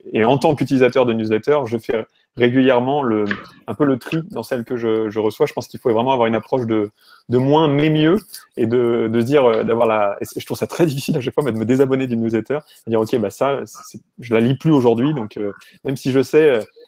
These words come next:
j'ai ce fameux fomo, cette peur de, de, de rater quelque chose, euh, euh, bah, j-, j'assume que j'ai pas le temps et j'ai plus d'intérêt pour ce sujet ou pour cette plume-là.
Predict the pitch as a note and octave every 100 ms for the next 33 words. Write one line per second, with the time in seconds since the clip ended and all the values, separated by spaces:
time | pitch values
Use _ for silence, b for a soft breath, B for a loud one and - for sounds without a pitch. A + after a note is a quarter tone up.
0 | _ G#2 - A#2+ A#2+ - C3+ C3 D3 D3+
1 | A2+ - C3+ A#2+ G#2+ G#2 _ _ A2 G#2+
2 | - A2+ G#2+ B2+ D3 C3 A#2+ A#2+ - D#3
3 | C3 A2 G#2 G#2 b b - G#2+ G2+ G2
4 | G2 G2+ - A2+ A#2 G#2+ A2 - A2 A2+
5 | D3+ D3+ - - C3+ A#2 D3+ D#3+ B2 G#2
6 | - C#3 B2+ B2+ B2 C#3 - - A#2 B2
7 | A#2 C#3+ C#3+ A2+ C3 A2 - D#3 B2 A#2+